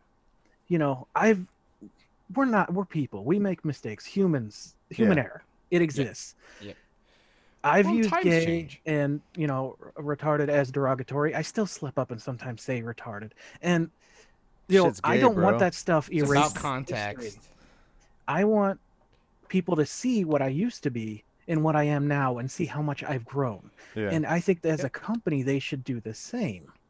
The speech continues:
Speaker 1: But,
Speaker 3: Yeah.
Speaker 1: you know, obviously not everyone agrees with that mindset.
Speaker 3: Well, not only
Speaker 2: But
Speaker 3: about
Speaker 2: it's
Speaker 3: that,
Speaker 2: okay
Speaker 3: but it's
Speaker 2: for them to keep
Speaker 3: context.
Speaker 2: their, their, their racist cartoons on Warner Brothers right now, too, and just put a
Speaker 3: Exactly.
Speaker 2: tag at the beginning,
Speaker 1: Well,
Speaker 2: you know?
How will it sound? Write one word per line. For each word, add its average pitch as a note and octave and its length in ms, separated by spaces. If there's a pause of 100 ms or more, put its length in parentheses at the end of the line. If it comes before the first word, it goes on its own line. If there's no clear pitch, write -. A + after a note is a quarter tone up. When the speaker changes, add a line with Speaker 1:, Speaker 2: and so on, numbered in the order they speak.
(320)
Speaker 1:
But, C#3+ 260 (420)
Speaker 3:
Yeah. - 200
Speaker 1:
you D3+ 160
know, A#2+ 240
obviously D#3 400
not C3+ 180
everyone A2+ 360
agrees D#3 360
with A#2+ 100
that A2 120
mindset. A2 500 (280)
Speaker 3:
Well, E4+ 200
not G4 180
only F#4 180
Speaker 2:
But E3+ 60
Speaker 3:
about E3+ 120
Speaker 2:
it's D#3+ 80
Speaker 3:
that, E3+ 140
Speaker 2:
okay D3 140
Speaker 3:
but D3 80
it's F3+ 100
Speaker 2:
for D#3 100
them C#3 220
to A#2+ 60
keep A#2+ 100
Speaker 3:
context. D3+ 240
Speaker 2:
their, A2 420
their, G2+ 540
their G2+ 300
racist G#2 800
cartoons A#2 640
on F#2 300
Warner G2+ 260
Brothers F2 440
right F2 220
now, E2+ 200
too, G2+ 460
and F#2+ 140
just G2+ 160
put A#2 180
a G2 120
Speaker 3:
Exactly. F#2 120
Speaker 2:
tag B2+ 300
at F2+ 160
the F#2 60
beginning, F2 440
Speaker 1:
Well, D3+ 200
Speaker 2:
you D3 60
know? E2+ 140